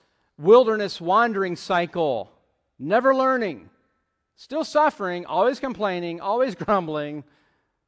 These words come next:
never really learning. What, God, what are you trying to teach me here? Because there's always some point.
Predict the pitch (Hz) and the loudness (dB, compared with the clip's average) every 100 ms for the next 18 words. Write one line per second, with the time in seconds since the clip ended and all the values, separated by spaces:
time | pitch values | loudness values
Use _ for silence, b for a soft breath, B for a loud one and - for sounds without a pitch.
0 | _ 110 165 220 226 220 202 165 160 160 | _ -16 -14 -12 -8 -6 -6 -6 -6 -6
1 | 127 110 160 208 - - 175 196 180 - | -10 -12 -18 -20 -20 -20 -20 -20 -20 -20
2 | 190 143 _ 214 233 - 123 98 101 82 | -20 -20 _ -20 -20 -18 -20 -20 -20 -20
3 | _ _ _ _ _ _ _ - 147 180 | _ _ _ _ _ _ _ -18 -16 -14
4 | - 139 - 233 208 143 - 123 104 110 | -14 -18 -16 -16 -14 -14 -16 -20 -20 -20